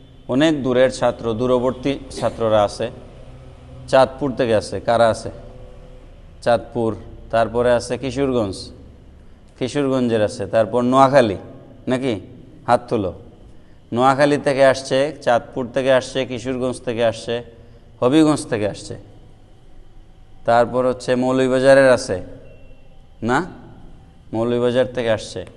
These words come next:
সিলেট, সুনামগঞ্জ এবং, আহ,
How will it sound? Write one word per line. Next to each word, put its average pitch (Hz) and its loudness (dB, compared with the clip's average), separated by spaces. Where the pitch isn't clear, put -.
সিলেট, 147 2
সুনামগঞ্জ 143 0
এবং, 139 2
আহ, 107 2